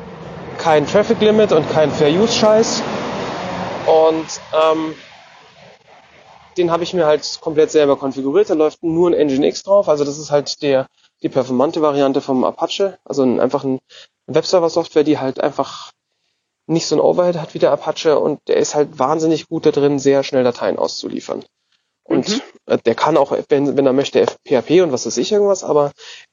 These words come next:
Speaker 1: ich hab den so konfiguriert, dass er halt nix kann, außer Dateien schnell ausliefern. Und, ähm, genau das mache ich halt dann. Das heißt, da liegen halt nur meine Podcast-Dateien.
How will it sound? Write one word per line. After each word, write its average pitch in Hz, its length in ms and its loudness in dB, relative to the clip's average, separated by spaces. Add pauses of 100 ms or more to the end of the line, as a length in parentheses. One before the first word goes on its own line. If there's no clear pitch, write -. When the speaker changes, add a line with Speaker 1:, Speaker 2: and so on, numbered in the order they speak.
(160)
Speaker 1:
ich - 120 -6
hab 156 80 0
den 160 120 0
so 156 100 2
konfiguriert, 156 360 0
dass - 120 -4
er 139 60 0
halt 131 120 -6
nix 151 340 -2
kann, 139 280 -2
außer 139 260 0
Dateien 127 520 0
schnell 117 340 2
ausliefern. - 600 -4 (800)
Und, 131 560 0
ähm, 131 300 -6
genau 135 220 2
das 147 180 -4 (120)
mache 156 260 0
ich 127 100 -4
halt 113 180 -2
dann. 147 300 0
Das 127 160 -8
heißt, - 320 -6
da 120 160 0
liegen 180 280 2
halt 139 120 0
nur 160 240 4
meine 156 280 2
Podcast-Dateien. - 840 -8